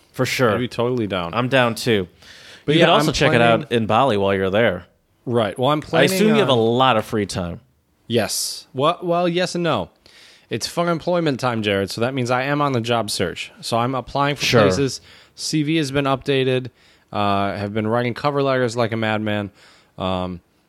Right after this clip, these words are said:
Speaker 2: but yeah, but I will have a lot of free time. If, here's the sad thing though, Jared. So I was with, with my friend John today. Let me see if I can find the picture. And, uh,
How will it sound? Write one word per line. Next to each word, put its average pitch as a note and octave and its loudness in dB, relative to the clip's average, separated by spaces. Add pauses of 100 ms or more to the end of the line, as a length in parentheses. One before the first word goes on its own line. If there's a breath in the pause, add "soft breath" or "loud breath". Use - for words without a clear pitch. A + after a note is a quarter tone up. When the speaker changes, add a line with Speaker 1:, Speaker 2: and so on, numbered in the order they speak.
(120)
Speaker 2:
but E3+ -2
yeah, B2 0
but C#3 0
I D#3 -2
will D#3+ 0
have D#3+ 0
a D3 0
lot C3 0
of A#2+ -4
free C3 -4
time. A2+ -4
If, F#3 -4 (460 loud breath)
here's A#3 -2
the F3+ 0
sad F3 -2
thing C#3+ 0
though, A2+ 0
Jared. G2 -2
So A#2+ -2
I A#2+ 2
was A#2 0
with, C#3 -4
with C#3+ -4
my D#3+ -2
friend D#3+ -2
John A#2 0 (920)
today. A#2 2 (160)
Let G#2+ 0
me G#2+ 0
see - -2
if A#2 -2
I A#2 2
can A2 -4
find A2+ -2
the G#2 -6
picture. C3 -4 (640 soft breath)
And, B2+ 0
uh, B2 0